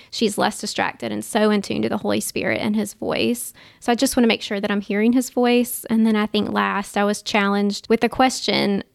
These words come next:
are there false shepherds in my life? The beginning of the chapter talks a lot about false shepherds and how you'll recognize them. And I think sometimes we might think of a person, but I think really maybe it's stuff we're reading or watching or even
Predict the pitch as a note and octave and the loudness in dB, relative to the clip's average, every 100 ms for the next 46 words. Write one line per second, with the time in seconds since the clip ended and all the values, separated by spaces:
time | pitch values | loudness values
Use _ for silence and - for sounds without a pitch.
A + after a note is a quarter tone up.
0 | _ - A3+ A#3 A#3 A3+ G#3+ G#3 - G3+ | _ 0 2 4 2 2 0 -2 -2 -2
1 | - - - G3+ D2 E2 F2 G#3+ - G#3+ | -2 -2 -2 0 0 0 -2 -4 -2 2
2 | A3 G#3+ G#3 - - - A3 - - - | 2 2 0 -2 -2 -2 -4 -8 -8 -4
3 | G#3+ G#3 G#3+ A3 - A3 G#3+ C4 C4 B3+ | -2 0 2 0 0 -2 0 0 4 4
4 | A#3+ G#3 G#3+ G#3 G3+ G3 G3 - G#3 A3 | 4 2 2 2 2 0 -2 -2 0 -2
5 | G#3+ - - - A3+ A3 A3+ - D#4+ G4 | -4 -4 -2 0 0 0 0 0 0 2
6 | - G#3 G3 G3+ G3+ - - - - - | 2 0 0 0 0 -2 -4 -4 -2 -2
7 | - G#3 - G#3 G#3+ G3+ - - A3+ G#3+ | 0 0 2 0 2 0 0 0 0 4
8 | A3 A3 G#3+ G#3 G#3+ - - G#3 G3+ G#3+ | 4 4 4 2 0 -2 -2 0 0 -2
9 | G3+ G#3 G3+ G#3 G#3+ G#3+ G#3 G#3 - - | 0 2 2 2 2 2 0 0 -2 -2
10 | G#3 A3 A3 G#3 G#3 G3+ | 0 0 -2 -4 -2 -2